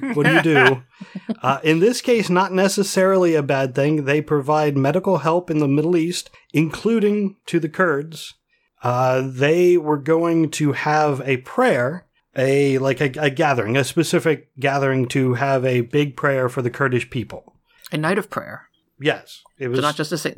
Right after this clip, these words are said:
Speaker 2: not like, not like twenty minutes, but, you know, all evening. <laughs>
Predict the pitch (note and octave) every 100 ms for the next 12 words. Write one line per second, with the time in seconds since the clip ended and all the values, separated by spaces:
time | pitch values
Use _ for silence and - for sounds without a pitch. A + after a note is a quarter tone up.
0 | - D3+ D3 D3 D#3+ D#3+ D#3+ D3+ D#3+ D3+
1 | A#2+ - - A2+ - C3 A2 C3 C3+ A2+
2 | G#2+ - - - _ - D3+ _ B2